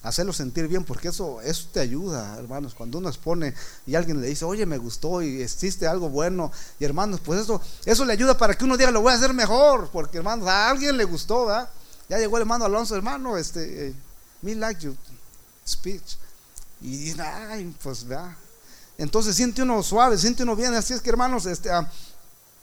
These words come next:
dicho sea de paso, ¿verdad? Oremos por el pastor, este, apoyémoslo, hermanos, porque les digo, este trabajo no es fácil. Imagínense, hermanos, usted, ¿qué familia tiene? ¿Cuántos tiene en su familia?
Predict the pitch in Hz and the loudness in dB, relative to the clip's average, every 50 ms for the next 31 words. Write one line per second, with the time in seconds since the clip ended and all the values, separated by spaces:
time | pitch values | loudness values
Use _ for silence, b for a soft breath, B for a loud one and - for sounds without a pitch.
0 | - - - 175 214 196 - 190 185 208 220 214 175 - 208 220 196 202 190 180 | -12 -8 -2 0 0 2 2 2 2 2 2 0 2 2 2 2 2 0 0 0
1 | 190 196 180 175 156 190 226 226 208 151 - 160 156 143 - 147 139 - 202 220 | 0 0 0 0 0 0 0 -2 -4 -2 0 0 0 2 2 0 2 2 2 2
2 | 214 180 170 165 151 - - 160 151 135 156 165 165 185 208 214 214 214 202 190 | 2 2 2 0 0 2 2 2 4 4 4 4 4 4 2 2 0 0 2 4
3 | 185 170 165 196 220 220 190 - - 151 139 - 151 147 147 143 151 175 185 190 | 4 4 4 4 2 2 -2 -2 -2 -2 -2 0 0 0 0 0 0 0 2 0
4 | 185 B B B B B B B B - 180 - 208 180 175 151 151 180 180 - | 0 B B B B B B B B 0 2 2 2 2 2 2 4 4 4 4
5 | 165 151 147 165 196 185 - - 185 202 220 202 - - 226 208 196 175 B B | 2 0 0 0 -2 -2 0 0 2 2 2 0 -2 -2 -4 -6 -6 -6 B B
6 | B B B - 160 180 165 143 160 240 254 240 220 - 180 175 202 226 233 214 | B B B 0 2 2 2 2 2 0 0 0 -2 -2 -2 0 0 0 0 -2
7 | 165 - 180 156 - - 240 - - - - - - - - - - - - - | -4 -4 -6 -4 2 2 4 4 2 0 -2 -8 -10 -12 -14 -14 -14 -16 -18 -20
8 | - - - - - - - 233 233 240 226 226 233 240 220 185 - 202 214 196 | -20 -20 -20 -20 -10 2 4 6 6 6 6 4 4 2 0 2 2 2 2 2
9 | 196 - 208 220 214 202 175 - 220 214 202 170 127 135 - 147 143 165 175 160 | 2 2 2 2 2 0 0 -2 -2 -2 -2 -4 -4 -4 -4 -4 -4 -2 -2 -2
10 | 143 135 117 | -4 -4 -6